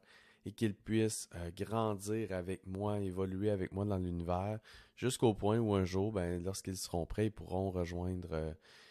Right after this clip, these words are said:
mes, la coalition et, euh, éventuellement d'autres offres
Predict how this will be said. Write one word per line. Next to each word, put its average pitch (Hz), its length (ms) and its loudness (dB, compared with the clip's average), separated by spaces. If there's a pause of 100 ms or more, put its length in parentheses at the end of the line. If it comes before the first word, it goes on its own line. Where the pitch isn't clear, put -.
(220)
mes, 87 460 -4
la 85 140 -4
coalition 92 680 0
et, 87 320 0
euh, 78 140 -2
éventuellement 85 560 -4
d'autres 80 500 -6
offres 85 240 -8